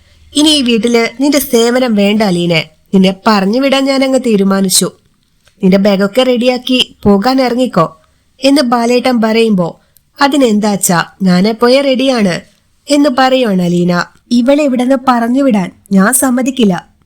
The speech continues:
ഞാനിപ്പോ എഴുന്നേറ്റ് നടക്കുന്നുണ്ടെങ്കിലേ അതിന് കാരണക്കാരി ഇവളല്ലേ. ഇവളില്ലാതെ ഈ വീട്ടിൽ ആർക്കും പറ്റില്ല. ആരെ പറഞ്ഞു വിട്ടാലും അലീന ഇവിടുന്ന് പോവില്ല" എന്നു പറഞ്ഞ് വൈജ ബഹളം വയ്ക്കുവാണ്.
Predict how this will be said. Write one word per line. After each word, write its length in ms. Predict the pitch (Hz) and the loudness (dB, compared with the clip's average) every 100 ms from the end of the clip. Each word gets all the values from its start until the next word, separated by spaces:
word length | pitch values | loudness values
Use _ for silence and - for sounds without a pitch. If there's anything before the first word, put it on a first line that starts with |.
| _ _ _ 202 | _ _ _ 0
ഞാനിപ്പോ 360 | 190 202 247 | 2 2 0
എഴുന്നേറ്റ് 440 | 233 220 233 269 262 | 0 0 -2 0 -2
നടക്കുന്നുണ്ടെങ്കിലേ 800 | 247 247 285 262 254 226 170 - - | -4 -2 0 0 0 0 -2 -4 -6
അതിന് 240 | 254 294 | -2 -2
കാരണക്കാരി 640 | 294 240 240 262 262 262 247 | 0 -2 0 -2 0 0 0
ഇവളല്ലേ. 520 | 220 226 185 160 - _ _ _ _ _ | 0 0 0 -2 -6 _ _ _ _ _
ഇവളില്ലാതെ 760 | 269 294 277 233 233 226 226 - _ _ _ | -2 0 0 0 -2 0 -2 -4 _ _ _
ഈ 120 | 285 | -2
വീട്ടിൽ 340 | 269 247 240 240 | 0 0 0 -2
ആർക്കും 380 | 226 240 269 196 | -2 -2 0 0
പറ്റില്ല. 500 | 180 202 180 - - - 196 | 0 -2 -2 -4 -10 -8 0
ആരെ 260 | 185 220 247 | 0 0 0
പറഞ്ഞു 280 | 247 240 269 | -2 0 -2
വിട്ടാലും 420 | 262 269 233 160 - - - | 0 0 0 -2 -6 -8 -2
അലീന 280 | 269 311 285 | 0 0 0
ഇവിടുന്ന് 320 | 214 226 226 | -2 -2 -2
പോവില്ല" 580 | 220 214 208 170 - - - _ _ _ 262 | -2 0 0 -2 -4 -12 -20 _ _ _ 0
എന്നു 240 | 277 302 262 | 0 0 0
പറഞ്ഞ് 380 | 247 240 240 240 - 254 | -2 0 -2 -2 -4 0
വൈജ 240 | 277 277 | 0 2
ബഹളം 440 | 208 202 208 240 | 0 0 0 0
വയ്ക്കുവാണ്. 580 | 226 190 - 208 175 165 | 0 -2 0 0 0 -2